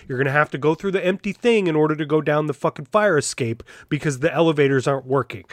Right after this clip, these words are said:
She even says, "You know not to take the elevator after an earthquake." So what are they supposed to take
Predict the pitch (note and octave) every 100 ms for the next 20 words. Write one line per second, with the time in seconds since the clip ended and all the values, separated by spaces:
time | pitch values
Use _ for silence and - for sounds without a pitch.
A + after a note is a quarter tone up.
0 | - - - B3+ C#4 G3+ F3 - B3+ E3
1 | D3 - - F3 G3 G3 G3 F#3+ - F#3+
2 | F3 - D#3 E3 C#3+ C3 C3 C#3 C#3 C#3+
3 | C#3+ D#3+ D3+ - B2+ F2 - - - -
4 | - G3+ F3 E3 B3 C#4 B3 A3 F#3+ -
5 | - A#3 C4 - D3 - B2+ A#2+ -